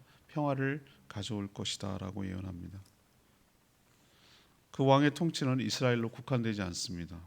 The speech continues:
오늘 바다 끝이라는 표현을 쓰고 있습니다. 그래서 바다를 넘어 땅 끝까지 이 통치가 임할 것이다. 지금 다 뭘 염두에 두고 있는 겁니까? 예, 메시아 예수 그리스도입니다.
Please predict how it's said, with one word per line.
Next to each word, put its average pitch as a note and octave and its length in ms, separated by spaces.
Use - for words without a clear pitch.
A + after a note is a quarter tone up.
오늘 G#2+ 220
바다 G#2 280
끝이라는 A#2 840
표현을 G#2 260
쓰고 G2+ 240
있습니다. F#2+ 420
그래서 A2+ 300
바다를 A2 360
넘어 G2+ 240
땅 D3 240
끝까지 A2 840
이 G2+ 400
통치가 C3 480
임할 F#2 280
것이다. - 420
지금 B2 400
다 - 80
뭘 A#2+ 260
염두에 A2 320
두고 G2 200
있는 F2+ 160
겁니까? F2 340
예, G2+ 80
메시아 F#2+ 360
예수 F#2 260
그리스도입니다. F#2+ 560